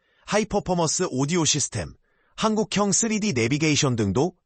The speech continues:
적용이 됐다. 차량 가격은 브이 팔공 디 투 스탠다드가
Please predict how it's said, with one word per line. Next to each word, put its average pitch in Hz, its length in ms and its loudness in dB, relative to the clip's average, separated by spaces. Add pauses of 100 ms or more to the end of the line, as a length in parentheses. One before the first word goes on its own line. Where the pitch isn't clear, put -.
(100)
적용이 131 440 2
됐다. - 460 -4 (240)
차량 120 380 -2
가격은 139 520 -2 (400)
브이 165 240 0
팔공 190 640 0
디 135 240 -4
투 175 200 -2
스탠다드가 151 760 0